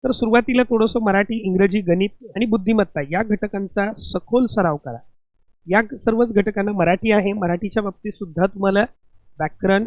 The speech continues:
शब्दसंग्रह या दोनही घटकांचा अतिशय सखोल अभ्यास करायचा आहे. त्यासाठी जास्तीत जास्त प्रॅक्टिस करायचं आहे. इंग्रजी या भाषा विषयाला सुद्धा आणि गणित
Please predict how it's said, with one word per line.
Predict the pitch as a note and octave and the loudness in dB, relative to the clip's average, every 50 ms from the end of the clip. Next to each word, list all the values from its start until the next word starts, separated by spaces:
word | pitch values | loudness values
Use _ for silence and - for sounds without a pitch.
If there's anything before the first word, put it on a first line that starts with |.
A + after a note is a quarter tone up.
| A#3+ - | -4 -10
शब्दसंग्रह | - - - E3+ D#3+ D#3 E3 A#3+ B3 - C4 G#3 F#3+ F3 D#3+ D3 D3 D3 D3+ - | -8 -2 -2 -2 0 4 6 6 6 6 2 0 2 2 0 0 0 -4 -6 -6
या | D#3+ E3+ | -8 -8
दोनही | E3 D#3+ D#3+ F3 G3 G#3 C4+ | -6 -4 -2 0 2 2 4
घटकांचा | B3 A#3+ - A#3+ A3+ - G#3 G#3 F#3+ - G#3 | 4 4 2 2 0 -2 -4 -4 -4 -4 -4
अतिशय | F#3 - G3+ - - A3 | -4 -4 -6 -6 -6 -6
सखोल | - - F#3 - - F#3+ G3 | -6 -6 -8 -8 -6 -6 -6
अभ्यास | F#3+ E3+ D#3 F3 E3+ - | -4 0 0 0 0 0
करायचा | - D#3+ D3 C#3 C#3 - C#3+ | -4 -6 -6 -8 -8 -8 -10
आहे. | C3 A#2+ C3+ B2+ _ _ _ _ _ _ _ | -12 -12 -12 -18 _ _ _ _ _ _ _
त्यासाठी | - G3+ G#3+ A3+ B3 B3+ | -8 -2 -2 0 0 2
जास्तीत | G3+ G3+ F#3 - - A3+ G3 | 2 0 0 -2 -4 -8 -6
जास्त | G#3 G3 - A3 | -4 -4 -4 -4
प्रॅक्टिस | G3+ - E3+ - - F3+ E3+ - | -6 -6 -10 -10 -12 -14 -12 -8
करायचं | - D#3 C#3+ C3+ - - C3+ | -6 -6 -6 -6 -8 -10 -16
आहे. | - - - _ _ _ _ _ _ _ _ - G3 | -16 -18 -20 _ _ _ _ _ _ _ _ -10 -4
इंग्रजी | F#3+ G3+ G#3+ A#3 B3 G#3 G3 A#3+ B3 B3+ B3+ - - - | 2 6 8 8 8 6 6 2 2 0 0 -4 -4 0
या | G3+ G3 | 0 2
भाषा | F#3 F3+ F3+ E3 - A3 | 2 2 0 0 2 2
विषयाला | G#3+ G#3+ G3+ - G3 F#3 F#3+ | 2 2 0 0 0 0 0
सुद्धा | F3+ - E3 C#3 C3+ B2+ B2 C3 - _ - | -2 -2 -6 -12 -10 -10 -10 -12 -10 _ -6
आणि | F3 G#3 G#3+ | -6 -6 -2
गणित | F#3 F3 F3+ F#3+ A3 C4+ | 0 2 2 4 2 0